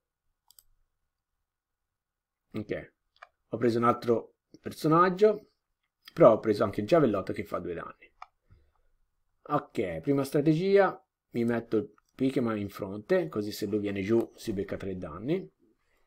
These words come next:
Poi mi prendo l'arciere, che lui ha, quanto raggio c'ha? Due di raggio.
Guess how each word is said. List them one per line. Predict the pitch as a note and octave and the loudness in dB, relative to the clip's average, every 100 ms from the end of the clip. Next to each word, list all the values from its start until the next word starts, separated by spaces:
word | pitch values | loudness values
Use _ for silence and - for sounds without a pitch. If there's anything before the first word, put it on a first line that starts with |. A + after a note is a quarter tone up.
| _ _ _ _ _ _ _ _ _ _ _ - - _ _ _ _ | _ _ _ _ _ _ _ _ _ _ _ -20 -20 _ _ _ _
Poi | - A#2 | -6 -4
mi | A2+ | -2
prendo | A#2+ G#2+ G2 G2 - - _ _ _ _ _ _ _ _ _ _ _ _ | -2 -2 -4 -6 -8 -8 _ _ _ _ _ _ _ _ _ _ _ _
l'arciere, | - G#2+ G#2+ A2 - - G2+ F#2+ F#2+ C#3+ F#3 - _ _ _ _ _ _ _ _ _ _ _ _ | -6 -4 -2 -4 -6 -6 -6 -6 -4 -4 -6 -14 _ _ _ _ _ _ _ _ _ _ _ _
che | - | -8
lui | A2+ D3+ | -2 -2
ha, | G2 F#2+ G#2 - _ - _ _ _ | -2 -4 -8 -10 _ -20 _ _ _
quanto | - A#2+ A#2 | -14 -12 -8
raggio | G#2 G#2+ - | -6 -8 -8
c'ha? | - D3 - _ _ _ _ _ _ _ _ _ _ _ _ _ _ | -10 -10 -10 _ _ _ _ _ _ _ _ _ _ _ _ _ _
Due | - B2+ A2 | -10 -4 -4
di | G2+ | -4
raggio. | G2 G#2 A2+ A#2 - C#3+ D3 D3 | -6 -6 -6 -8 -4 -2 -2 -6